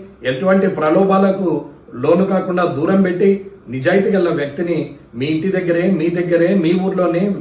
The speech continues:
కుటుంబంతో సహా అక్కడే ఇరవై నాలుగు గంటలు ఉండే వ్యక్తిని ఎన్నుకుంటారనే ఒక చిన్న నమ్మకంతో, కాదు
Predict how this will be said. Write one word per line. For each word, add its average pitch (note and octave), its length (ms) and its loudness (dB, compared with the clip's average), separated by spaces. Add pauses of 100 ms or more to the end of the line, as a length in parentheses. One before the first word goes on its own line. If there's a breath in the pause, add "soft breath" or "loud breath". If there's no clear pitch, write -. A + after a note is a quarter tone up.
కుటుంబంతో F#3 480 0 (120)
సహా D3+ 180 -2 (460 loud breath)
అక్కడే G3 340 0
ఇరవై F3+ 220 2
నాలుగు F3+ 200 0
గంటలు D#3+ 300 -2
ఉండే C#3+ 200 -2
వ్యక్తిని F3+ 320 -2 (100)
ఎన్నుకుంటారనే E3 720 -4
ఒక - 100 -10 (140)
చిన్న F#3+ 280 0
నమ్మకంతో, D#3 460 -4 (400 loud breath)
కాదు E3 200 0